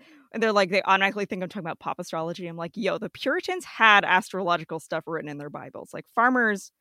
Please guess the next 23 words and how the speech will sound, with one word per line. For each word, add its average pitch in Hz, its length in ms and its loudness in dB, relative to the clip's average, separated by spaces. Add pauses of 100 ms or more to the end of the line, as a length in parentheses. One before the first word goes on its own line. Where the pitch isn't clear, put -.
(300)
super 202 840 0
into 160 500 -8
astrology. - 520 -16 (140)
But 311 140 6
anyway, 226 280 6
so 220 100 -8
that's 226 180 2
just, 240 140 -4
like, 220 140 -2
one 190 160 -2
example 170 640 -6
of 156 320 -8
something 180 320 -10
that's - 340 -14 (440)
kind 320 280 -2
of 277 60 0
this - 320 -6 (260)
perfect - 540 -6
intersection 160 680 -12
almost 160 460 -10
between 156 800 -8 (380)
science, 180 760 -4
mundane, 165 920 -8